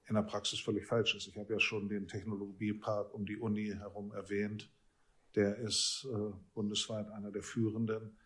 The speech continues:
Aber die, der, der, sozusagen das Image Bremens ist es ja nicht, äh, ein Zentrum für künstliche Intelligenz, Digitalisierung, äh,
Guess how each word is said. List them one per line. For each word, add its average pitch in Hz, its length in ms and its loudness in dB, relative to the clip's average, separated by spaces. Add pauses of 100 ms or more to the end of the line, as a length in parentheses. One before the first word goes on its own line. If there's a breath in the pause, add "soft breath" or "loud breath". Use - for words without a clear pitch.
(360 soft breath)
Aber 110 520 6 (500)
die, 95 480 0 (800)
der, 113 140 -2
der, 98 280 -12
sozusagen 101 500 -8
das - 160 -2
Image 151 580 10
Bremens 95 640 -2
ist 120 120 -4
es 113 140 -2
ja 104 100 -2
nicht, 120 480 2
äh, 113 280 -8
ein 117 100 0
Zentrum 113 680 0
für 107 520 -2
künstliche 110 480 -4
Intelligenz, 107 720 -6
Digitalisierung, 107 1200 -4 (720 soft breath)
äh, 107 320 2